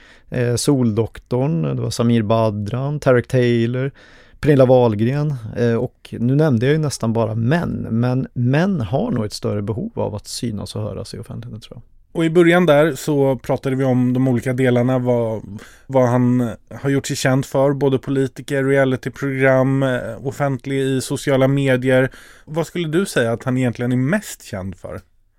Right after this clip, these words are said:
Speaker 1: Ja, det där är en intressant fråga, för det beror nog på vem du frågar. Eh, för yngre personer är han kanske mest känd för spelet som nu visades i S V T alldeles nyligen. Eh, för äldre är det kanske polit-, eh, politiken eller Robinson. Det är liksom lite svårt att veta så, men känd är han i alla fall.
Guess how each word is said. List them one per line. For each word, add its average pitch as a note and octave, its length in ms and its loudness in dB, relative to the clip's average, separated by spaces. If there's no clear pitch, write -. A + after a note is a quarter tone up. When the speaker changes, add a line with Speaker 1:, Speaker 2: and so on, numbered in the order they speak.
Speaker 1:
Ja, A#2 120 -2
det C3+ 100 2
där G3 220 0
är - 40 2
en A#2 120 2
intressant A2 380 -4
fråga, A2+ 280 -4
för C3 120 -8
det C#3+ 100 -2
beror D3+ 220 2
nog A#2+ 200 0
på A#2+ 140 -2
vem G#2+ 240 -2
du G#2 80 -4
frågar. B2+ 800 -6
Eh, A2+ 580 -8
för - 140 -8
yngre F#3 380 4
personer A#2+ 440 -4
är A#2 60 -2
han A2+ 120 -2
kanske - 220 -8
mest C#3 340 -4
känd A#2 300 -6
för A2+ 60 -6
spelet - 680 -6
som A2 220 -8
nu G#2+ 280 -6
visades - 480 -10
i - 20 -8
S G#2+ 240 -6
V A2 60 -12
T A#2 140 -10
alldeles A2+ 260 -8
nyligen. A#2+ 380 -8
Eh, A2+ 400 0
för - 120 -2
äldre B2+ 380 2
är E3+ 60 0
det E3 100 -4
kanske D3+ 300 -4
polit-, D3+ 540 -4
eh, C#3+ 60 -2
politiken C#3+ 800 0
eller C#3 240 0
Robinson. C#3 680 2
Det C3 80 0
är C3 100 0
liksom B2+ 600 -6
lite C3+ 180 -2
svårt C3+ 220 -2
att C3+ 60 -4
veta C3 420 -2
så, A2+ 180 -6
men A2+ 360 -4
känd F3+ 280 0
är A2 40 0
han G#2 140 -4
i G#2+ 40 -8
alla A#2 100 -10
fall. A2+ 180 -8